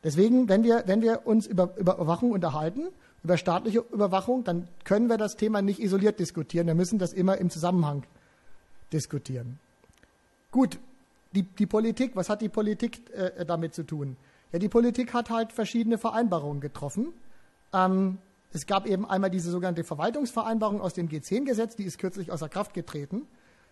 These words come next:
Es gibt aber genauso auch andere Vereinbarungen über die Zusammenarbeit.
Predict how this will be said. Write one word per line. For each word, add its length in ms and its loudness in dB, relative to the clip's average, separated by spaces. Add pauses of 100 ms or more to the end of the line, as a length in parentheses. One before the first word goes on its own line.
(140)
Es 120 -4
gibt 200 0
aber 160 2
genauso 420 2
auch 200 -4
andere 340 0
Vereinbarungen 760 -2
über 160 -2
die 140 -4
Zusammenarbeit. 840 -4